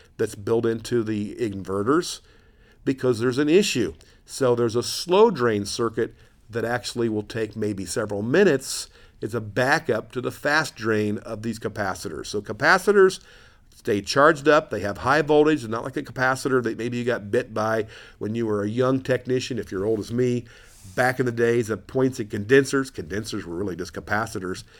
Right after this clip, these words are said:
This is gonna be a much higher voltage and more potential for injury or even death. So you wanna make sure you give a certain wait time, five or ten minutes. And then the fifth step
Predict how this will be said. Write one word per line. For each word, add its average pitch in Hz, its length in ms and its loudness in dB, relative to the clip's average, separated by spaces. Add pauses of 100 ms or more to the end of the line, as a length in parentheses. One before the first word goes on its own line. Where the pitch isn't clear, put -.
(340)
This 104 280 2
is 147 120 -2
gonna 135 200 0
be 120 200 0
a 107 60 0
much 117 340 -4
higher 151 320 0
voltage 127 460 2
and 110 200 -8
more 113 480 0 (200)
potential 107 520 -6
for 104 400 -6
injury 107 640 -4
or 87 200 -8
even 92 300 -8
death. 90 380 -4 (280)
So - 160 -6
you 101 100 -2
wanna 127 200 0
make 131 200 0
sure 123 220 0
you 107 120 0
give 104 220 -2
a 87 60 -8
certain 104 420 -4
wait 127 240 -2
time, 120 320 -2
five 101 260 -4
or 95 40 -4
ten 90 280 -8
minutes. 147 420 -2 (440)
And 104 280 -4
then 185 280 2
the 147 100 0
fifth - 340 2
step - 460 0